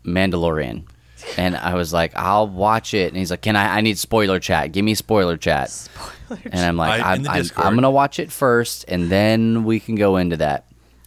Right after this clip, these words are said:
Speaker 1: And so I just turned it on, and then Anna comes into the room, and
Speaker 3: What are you
Speaker 1: she's,
Speaker 3: doing
Speaker 1: like,
Speaker 3: here?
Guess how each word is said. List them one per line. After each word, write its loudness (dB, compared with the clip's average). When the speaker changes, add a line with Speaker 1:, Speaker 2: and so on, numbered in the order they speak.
Speaker 1:
And 0
so 4
I 4
just -8
turned 0
it -2
on, 2
and -2
then 2
Anna 2
comes -2
into 0
the 0
room, 0
and -2
Speaker 3:
What -6
are -2
you 2
Speaker 1:
she's, -4
Speaker 3:
doing -2
Speaker 1:
like, -2
Speaker 3:
here? -14